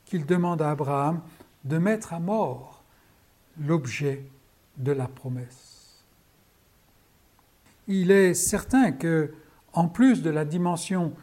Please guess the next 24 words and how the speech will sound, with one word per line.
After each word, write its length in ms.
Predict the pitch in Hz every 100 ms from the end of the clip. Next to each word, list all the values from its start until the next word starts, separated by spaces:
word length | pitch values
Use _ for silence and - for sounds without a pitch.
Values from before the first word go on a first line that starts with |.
| - _ 170
émotionnelle, 720 | 175 175 170 190 185 208 175
sentimentale 880 | - 175 180 202 196 196 220 214 170
et, 320 | 151 160 170
et 40 |
simplement 680 | 160 - 170 190 180 175 156 -
humaine, 680 | 175 214 285 220 135 107 104 _ _ _ _ _ _ -
Abraham 680 | 185 165 156 170 196 165 - - _ -
a 120 | 139
dû 200 | 131 151
vivre 500 | 135 151 170 160 - _ _ _ _
une 200 | 156 151
agonie. 600 | 147 139 143 139 123 - - _ _ _ _ _ _ _ _ _ 165
Il 140 | 165
y 60 | 175
avait 220 | 180 180
quelque 300 | 220 214 220
chose 340 | - 214 185
de 100 | 165
plus 1000 | - - 202 240 226 - - - - _ _ _ _ _ _ _
que 100 | -
cette 240 | - 175 170
agonie 520 | 160 165 170 175 160
simplement 600 | - 160 151 151 143 151 -
humaine. 380 | 143 135 135